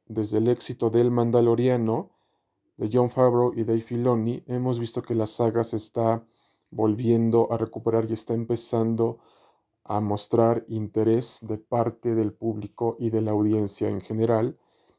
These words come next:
por lo que desde este punto ya la franquicia se está o-, orillando a nuevos horizontes, alejándose ya de la historia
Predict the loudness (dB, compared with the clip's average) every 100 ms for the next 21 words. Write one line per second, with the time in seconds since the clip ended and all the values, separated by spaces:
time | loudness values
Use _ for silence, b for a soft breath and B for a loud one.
0 | b b 2 4 4 -2 0 0 -2 -8
1 | _ _ _ _ _ _ _ -6 0 2
2 | 2 0 -2 0 -2 0 -2 -2 -2 0
3 | 2 2 0 -4 -8 -6 -6 -2 -2 -2
4 | _ _ _ _ _ _ _ -6 -4 -2
5 | 2 4 4 0 _ _ _ -6 -2 -2
6 | -2 -4 0 0 0 0 -2 -2 -6 -2
7 | -2 0 -2 -4 -6 -4 -4 0 0 0
8 | -2 -4 -4 -8 -10 -14 _ _ _ _
9 | 0 2 2 0 0 0 -2 -2 2 2
10 | 0 -4 -2 2 2 0 -2 -6 -4 -2
11 | 0 -2 -4